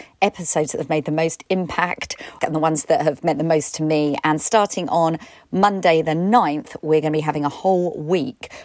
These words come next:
of episodes about manifesting for overthinkers and over, and high achievers.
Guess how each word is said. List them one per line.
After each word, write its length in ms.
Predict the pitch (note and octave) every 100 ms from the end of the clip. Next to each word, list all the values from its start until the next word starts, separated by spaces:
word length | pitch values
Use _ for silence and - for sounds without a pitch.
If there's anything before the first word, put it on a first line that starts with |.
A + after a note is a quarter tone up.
| -
of 160 | D3+ C#3+
episodes 540 | D#3+ - - D3 C#3+ -
about 280 | C3+ C#3+ C3+
manifesting 640 | D3 C#3 C3 - C#3 C#3
for 440 | - F3 D#3 D3 -
overthinkers 760 | D#3 C#3+ C#3+ C3+ C3+ C#3 C3+ -
and 80 |
over, 360 | C#3+ C#3+ C3 C#3 - -
and 160 | E3 E3+
high 280 | - D#3+ C#3+
achievers. 520 | - D3 C#3+ - -